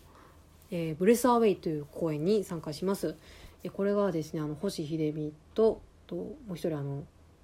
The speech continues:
東雲由紀さんという方が、あら、読み方は東雲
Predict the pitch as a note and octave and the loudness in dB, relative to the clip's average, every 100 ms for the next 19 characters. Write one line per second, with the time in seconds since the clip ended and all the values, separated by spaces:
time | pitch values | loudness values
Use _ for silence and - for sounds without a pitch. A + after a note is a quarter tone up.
0 | - - G3 G#3+ G#3 G3 G3 - D#3 D3+ | -16 -4 0 2 2 4 2 0 -8 -6
1 | E3+ F3 E3 D#3 D#3 D#3 - - - - | -8 -8 -8 -8 -8 -8 -12 -14 -20 -20
2 | - - - F3+ G3 F#3 A3+ C4 D4+ F3+ | -20 -20 -12 -6 -4 -2 0 2 0 0
3 | D3 - G3+ A3+ A3+ A#3 A3+ | -4 -2 0 2 2 2 2